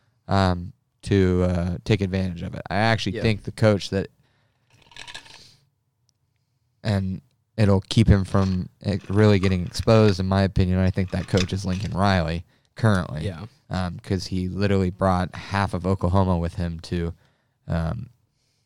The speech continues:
Speaker 1: uh,
Speaker 2: U S C.
Speaker 1: U C S and then picked up that really good wide receiver from, uh, Pittsburgh.
Speaker 2: Yep.
Speaker 1: Uh, I can't remember. It's like Aitman or something like that.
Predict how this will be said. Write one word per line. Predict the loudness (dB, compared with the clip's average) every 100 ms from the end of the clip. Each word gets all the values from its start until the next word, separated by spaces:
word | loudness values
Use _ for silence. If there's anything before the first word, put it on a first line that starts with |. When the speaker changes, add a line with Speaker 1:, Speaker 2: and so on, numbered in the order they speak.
| _ _ _ -20 -20 -12
Speaker 1:
uh, | -10 -10 -14 -16 _ _ -4
Speaker 2:
U | -2
S | 0
C. | 2
Speaker 1:
U |
C | 2
S | 4 2 -2 -4
and | -2 -2
then | 2
picked | 2 2 -2
up | -4
that | -2 -2 -2
really | 0 2 2
good | 0
wide | 0 -2
receiver | -2 -4 -4 -4
from, | -8 -8 -8 -10 -16 _ -12
uh, | -12 0
Pittsburgh. | 2 2 -4 -12 -8 -8 -10 _ _ _
Speaker 2:
Yep. | _ -12 -12 -18 _ _ _ -14
Speaker 1:
Uh, | -12
I | -10
can't | -8 -8
remember. | -8 -8 -8
It's | -10 -12 -10
like | -10 -4
Aitman | -4 -2 -6 -6
or |
something | -8 -10 -10
like | -12 -12
that. | -14 -14